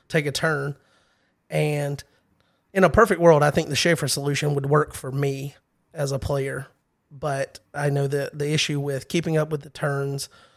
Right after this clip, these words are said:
also the fact that some people don't like that it restricts the opening player from being able to play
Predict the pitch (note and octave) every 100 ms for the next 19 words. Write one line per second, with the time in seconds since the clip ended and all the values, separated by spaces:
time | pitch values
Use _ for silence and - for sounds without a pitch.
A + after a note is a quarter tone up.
0 | _ _ _ _ - D#3+ D3+ - C#3+ C#3+
1 | D3 - _ _ C#3 D3+ C#3 - C3 E3+
2 | D#3 D#3 D3 C#3+ C#3 D3 C#3+ C#3+ C3+ D3
3 | - D#3+ D3+ - - D#3+ C#3+ D3 C#3 -
4 | D3+ D3+ C#3+ C#3 C#3+ C#3+ C#3 C#3 - D3
5 | D3 D3 C#3+ C#3 C#3 - C#3+ C#3 C#3